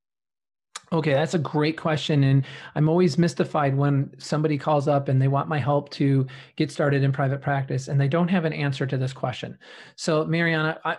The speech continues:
I'm gonna put you on the spot and we're gonna show your audience that this is live and in person. Nothing is scripted here.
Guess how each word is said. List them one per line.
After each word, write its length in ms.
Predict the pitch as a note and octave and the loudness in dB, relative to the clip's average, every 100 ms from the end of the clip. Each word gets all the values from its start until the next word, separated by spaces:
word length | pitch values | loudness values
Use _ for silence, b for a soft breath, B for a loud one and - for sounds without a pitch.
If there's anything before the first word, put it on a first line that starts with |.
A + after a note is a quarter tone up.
| - | -2
I'm 80 | |
gonna 180 | D#3+ E3 | -2 -2
put 300 | - F3 E3 | -2 -4 0
you 80 | F3 | 0
on 120 | E3+ | 2
the 60 | F#3+ | 2
spot 440 | - A#2 A#2 G#3 _ _ _ - | 0 -4 -4 -8 _ _ _ 0
and 160 | C#3 | 2
we're 100 | C#3 | 4
gonna 200 | C3+ C#3 | 2 2
show 240 | C3+ - C#3 | 2 0 2
your 200 | E3+ - | 2 0
audience 400 | C#3 C#3+ D#3 - | 0 2 0 0
that 160 | B2+ | -2
this 180 | D3 C3+ | 0 0
is 120 | C#3 | 0
live 640 | B2+ A#2+ C3+ C#3 D3 D#3+ D#3 | 0 0 0 2 2 2 2
and 140 | C3+ | 2
in 120 | C#3+ | 2
person. 360 | C#3+ D3+ C3 D3 | 0 -4 0 0
Nothing 320 | B2 C3+ D3+ | 2 0 0
is 100 | D#3 | 0
scripted 460 | - - C#3+ C#3+ C3+ | -4 -4 -2 -2 -4
here. 320 | C3+ C3+ | -4 -4